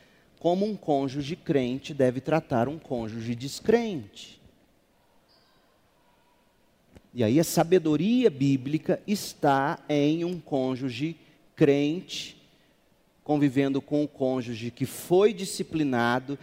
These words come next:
ele tem que saber encontrar em primeira de Pedro um, três, de um a sete, primeira aos Coríntios sete, de dez a dezesseis.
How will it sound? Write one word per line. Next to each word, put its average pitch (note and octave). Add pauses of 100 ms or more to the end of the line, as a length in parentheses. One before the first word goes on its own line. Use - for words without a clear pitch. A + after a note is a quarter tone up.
(180)
ele C#3+
tem B2
que -
saber C#3+
encontrar C#3+
em B2
primeira A#2
de A#2
Pedro B2
um, D#3
três, C#3
de G#2+
um A2+
a C3
sete, C#3
primeira A#2
aos A2+
Coríntios A#2+
sete, -
de A2+
dez A2
a A2+
dezesseis. C#3